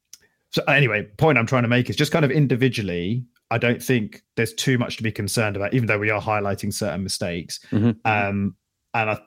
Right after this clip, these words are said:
Speaker 1: yeah, and I think, like, even when you look at kind of how the defense are playing with the ball as well, it's, we're still playing the same way. You know, we're still trying to play out from the back. There were, again, a couple of hairy moments today, um, with, with, I think with Ramsdale,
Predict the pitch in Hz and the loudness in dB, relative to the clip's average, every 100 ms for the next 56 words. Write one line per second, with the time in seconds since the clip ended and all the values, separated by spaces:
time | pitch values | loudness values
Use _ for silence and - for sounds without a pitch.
0 | _ _ 147 156 123 117 131 170 147 131 | _ _ 4 6 4 4 2 2 2 4
1 | 127 - 143 127 127 123 120 117 120 - | 2 4 2 6 6 8 6 4 0 0
2 | 131 117 107 - _ _ _ _ - 123 | 0 2 0 -6 _ _ _ _ 0 2
3 | 113 110 113 110 123 101 95 120 113 98 | 2 0 -2 0 0 -2 -2 0 0 2
4 | 127 - 104 107 107 104 98 110 110 87 | 2 2 -2 2 2 2 2 2 2 0
5 | - - - 113 - 127 - 113 104 98 | -2 -8 -4 -2 2 2 2 0 0 0
6 | 110 104 104 98 95 90 98 - 113 110 | 0 0 0 0 0 -2 -2 0 0 0
7 | 101 87 104 85 98 95 101 - 107 107 | -4 -2 -2 -2 -4 -4 -4 -2 0 0
8 | 101 113 98 - 110 110 101 - 110 101 | 0 -2 -2 -4 -2 -2 -4 0 0 0
9 | 98 101 98 92 - 104 101 98 98 - | -2 -2 -2 -4 -4 0 0 0 -2 -6
10 | - - _ _ 95 98 98 95 95 87 | -20 -20 _ _ -2 0 -2 -4 -4 -6
11 | - 98 - - 87 92 104 98 95 104 | -4 -6 -4 -8 -6 -6 -4 -4 -4 -2
12 | 98 98 101 98 95 95 | -2 -2 0 0 0 -4